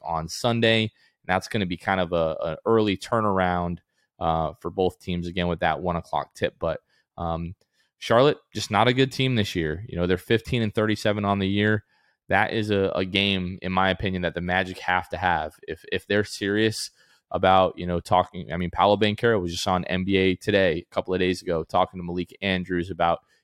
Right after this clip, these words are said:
you know, we feel like, you know, we can, we can be one of those teams to, to make some noise,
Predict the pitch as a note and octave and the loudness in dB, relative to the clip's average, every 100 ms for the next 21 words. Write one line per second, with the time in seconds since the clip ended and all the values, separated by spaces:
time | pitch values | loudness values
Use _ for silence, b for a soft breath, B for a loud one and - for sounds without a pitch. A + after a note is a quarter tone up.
0 | _ F#2 F2 G2+ F#2+ - G2 F2+ F2 - | _ -4 -2 -4 -4 -2 0 2 0 -4
1 | F2 E2+ F2+ - E2+ D#2 F2+ F2 F2 F#2 | -10 -8 -8 -8 -12 -12 -14 -8 -2 0
2 | F2+ F2 E2+ - F#2+ F2+ - E2 - F#2 | 0 0 -2 -2 -6 -6 -6 -6 -6 -4
3 | F2+ E2+ - F2+ B2 A#2+ G#2+ | -4 -4 -4 0 2 2 2